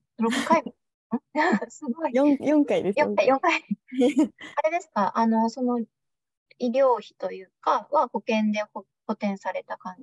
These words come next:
Speaker 1: じですか？
Speaker 2: そうですね。全部返ってくるので、
Speaker 1: うんうんうん。
Speaker 2: こっちで負担した金額っていうのはもう本当に一円もなく
Speaker 1: うん。
Speaker 2: 済みましたね。
Speaker 1: よかったです。
Speaker 2: で、多分環境が変わると体調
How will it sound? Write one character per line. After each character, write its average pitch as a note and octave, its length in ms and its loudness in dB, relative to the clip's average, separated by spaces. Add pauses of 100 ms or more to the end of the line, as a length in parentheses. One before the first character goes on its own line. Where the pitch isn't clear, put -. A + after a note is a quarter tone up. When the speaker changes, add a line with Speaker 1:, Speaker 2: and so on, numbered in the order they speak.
Speaker 1:
じ - 80 -14
で G3 140 -20
す - 80 -20
か？ - 280 -16 (180)
Speaker 2:
そ - 180 -2
う B3+ 60 4
で A3+ 60 2
す - 20 2
ね。 G3+ 100 0
全 B3 160 2
部 G#3+ 80 0
返 A#3+ 200 -6
っ - 20 -20
て A#3+ 160 -6
く A3+ 120 -4
る F3+ 140 -2
の E3+ 140 -10
で、 F3+ 180 -4
Speaker 1:
う - 60 -4
ん C#4+ 320 -6
う - 20 0
ん B3 40 2
う A#3+ 40 2
ん。 A3+ 80 -4
Speaker 2:
こ - 60 -16 (220)
っ - 20 -12
ち A#3+ 120 -4
で G#3 80 0
負 G3+ 120 -4
担 F#3+ 220 -4
し - 100 -10
た F3+ 120 -6
金 F3+ 200 -6
額 F3 220 -6
っ - 20 -18
て E3+ 100 -8
い E3+ 40 -6
う - 20 -8
の E3 100 -8
は F#3+ 60 -12
も F3+ 160 -8
う - 20 -8
本 G3 140 -6
当 A3 100 2
に E3+ 160 -6
一 - 480 -6
円 G3 160 0
も E3+ 100 0
な E3+ 140 -4
く E3 220 -10 (560)
Speaker 1:
う B3+ 40 0
ん。 B3 220 4
Speaker 2:
済 G#3+ 160 0
み E3+ 180 -12
ま - 140 -20
し - 160 -20
た - 80 -16
ね。 F3 140 -14 (340)
Speaker 1:
よ A3+ 80 -6
か G#3+ 80 -2
っ G#3 60 -4
た G3 100 -2
で - 100 -6
す。 - 40 -12
Speaker 2:
で、 G#3+ 60 2
多 G3+ 40 2
分 F#3+ 100 -8 (220)
環 D#4 280 0
境 C#4+ 260 2
が C4+ 200 -2
変 C#4+ 120 -4
わ C4 120 0
る B3+ 120 0
と A#3+ 380 0
体 A#3+ 280 -2
調 A3+ 480 -4